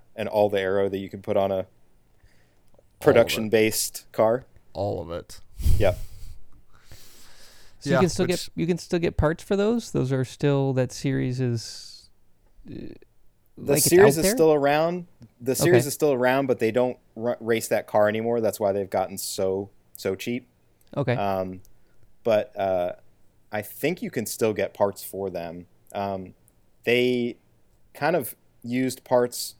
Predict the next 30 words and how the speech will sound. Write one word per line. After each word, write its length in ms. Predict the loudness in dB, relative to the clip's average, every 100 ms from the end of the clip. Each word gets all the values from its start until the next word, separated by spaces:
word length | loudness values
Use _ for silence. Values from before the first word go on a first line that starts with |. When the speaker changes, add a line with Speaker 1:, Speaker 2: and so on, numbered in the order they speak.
| _ -12
Speaker 1:
from, 560 | -4 -2 -2 -4 -6 -8
like, 140 | -8
a 60 | -6
couple 260 | -4 -2
different 320 | -2 -4 -6
types 240 | -4 -4 -4
of 120 | -2
cars. 440 | 2 2 2 -4 -16 _ _ -6
Uh, 300 | -2 0 0 -4 _ _ _
Elan 420 | -4 0 2 0 0
made, 360 | -2 -2 -6 -4
uh, 380 | 2 2 2 -2 -10
most 320 | -4 -2 -2 -4
of 60 |
the 80 | -2
parts 300 | 0 0 -2
for 100 | -8
the 80 | -4
cars. 600 | 0 2 0 -4 -10 -18 -20 -20 -20 _
Um, 480 | -6 -4 -4 -8 -14 -12
and 320 | -10 -8 -8 0
they 80 |
also 240 | 0 0 -4
raced, 420 | -4 -4 -6 -6
uh, 320 | -4 -4 -6 -6
raced 240 | -8 -8
the 60 | -8
cars 400 | -4 -2 -2 -8
as, 320 | -6 -6 -4
like, 420 | -6 -6 -10 _